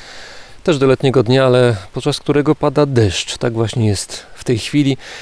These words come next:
To, co słyszeliście przed chwilą, to była scena, która miała miejsce kilka, kilkanaście lat temu. Jej bohaterką była osoba, którą teraz goszczę, która jest teraz z nami, Małgorzata Anna Charyton. Dzień dobry, witaj.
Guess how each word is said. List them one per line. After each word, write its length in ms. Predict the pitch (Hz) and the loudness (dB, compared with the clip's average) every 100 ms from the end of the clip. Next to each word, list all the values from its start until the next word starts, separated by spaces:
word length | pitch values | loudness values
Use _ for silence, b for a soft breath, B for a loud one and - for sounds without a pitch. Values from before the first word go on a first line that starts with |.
| B - | B -4
To, 100 | 180 | -2
co 120 | 202 | 0
słyszeliście 440 | 156 180 175 - | 0 2 2 2
przed 160 | - - | 0 -2
chwilą, 560 | - 208 180 156 151 135 | 0 2 4 4 4 2
to 100 | 147 | 0
była 200 | 131 135 | 2 0
scena, 320 | - 180 185 | 2 4 4
która 220 | - 139 | 2 2
miała 520 | 135 135 135 127 120 120 | 4 4 4 4 2 2
miejsce 380 | 127 127 - 127 | 0 -2 0 -2
kilka, 340 | - 151 156 | 0 -2 0
kilkanaście 540 | - 117 123 131 - 127 | -2 0 2 2 2 2
lat 200 | 113 - | 2 2
temu. 420 | 127 107 120 175 B B B B - | 2 4 2 0 B B B B 0
Jej 200 | 135 143 | 2 4
bohaterką 960 | 147 143 143 151 156 - 135 131 123 117 | 2 2 2 2 2 2 2 4 4 2
była 420 | 123 117 113 110 | 2 2 2 -2
osoba, 340 | 113 - 120 117 | -2 0 0 -2
którą 600 | - 123 110 107 107 113 104 | -2 2 4 4 0 -4 -4
teraz 280 | 110 110 104 | 0 0 0
goszczę, 340 | 123 139 117 | 0 0 -2
która 180 | - 110 | -2 -2
jest 140 | 107 | -2
teraz 340 | - 110 - 113 | -2 -2 -2 -4
z 240 | 104 101 | -2 0
nami, 400 | 113 139 127 120 B B B B - | 2 2 2 -2 B B B B 0
Małgorzata 640 | 117 110 110 107 117 120 - | 2 4 4 4 2 0 2
Anna 400 | 117 107 104 92 | 2 2 2 0
Charyton. 560 | 117 107 127 120 110 | 0 2 2 2 0
Dzień 220 | 98 98 | 2 2
dobry, 380 | 101 151 143 131 | 2 2 2 2
witaj. 560 | 101 95 104 90 90 | 0 -2 -2 -2 -4